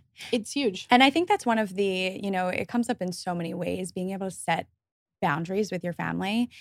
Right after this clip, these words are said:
Speaker 2: and new boundaries with your family, right? Where in the past, if someone makes a comment on, on your weight or what you're eating, and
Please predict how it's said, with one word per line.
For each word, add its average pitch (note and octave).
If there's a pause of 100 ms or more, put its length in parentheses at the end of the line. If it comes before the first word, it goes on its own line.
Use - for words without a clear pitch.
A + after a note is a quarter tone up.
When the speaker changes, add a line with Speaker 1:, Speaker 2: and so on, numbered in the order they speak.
(160)
Speaker 2:
and A3+
new B3+
boundaries C#3
with G2+
your -
family, -
right? F3+
Where F3 (340)
in B3
the A3
past, -
if F#3 (400)
someone G#3+
makes G3+
a G#3
comment F#3
on, F3+
on F3+
your E3+
weight G#3+
or F3+
what E3+
you're G3
eating, G#3+
and F3